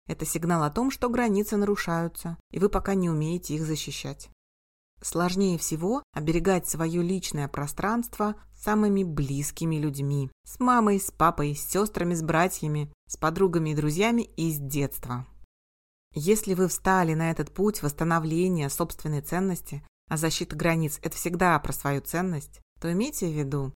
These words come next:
что психологические границы мы защищаем и в интернете, и в переписке, и в соцсетях,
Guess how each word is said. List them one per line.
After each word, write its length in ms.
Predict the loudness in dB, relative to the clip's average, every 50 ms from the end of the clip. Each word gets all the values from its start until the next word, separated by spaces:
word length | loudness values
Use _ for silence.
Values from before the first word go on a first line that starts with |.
| _ _
что 180 | -10 -2 -2 -2
психологические 880 | -2 -2 -4 -2 2 2 2 4 2 0 0 -2 -6 -8 -6 -6 -6 -4
границы 540 | -2 -2 0 0 2 0 0 0 -2 -2 -2
мы 180 | 0 0 0
защищаем 840 | 0 0 -2 0 -2 -4 -4 -2 0 0 0 2 0 -2 -4 -6 -10 -14 _ _
и 80 | -4
в 80 | 0 0
интернете, 720 | 0 0 0 0 2 2 2 2 2 0 -2 -6 -12 -14 -8
и 120 | -8 -8 -8
в 60 | -2
переписке, 760 | -2 0 0 0 -2 -2 -2 -2 -2 -2 -4 -8 -10 -14 -8
и 20 |
в 40 | -6
соцсетях, 840 | -2 -2 -2 -2 -2 -2 -4 -4 -4 -4 -2 -2 -2 -2 -4 -8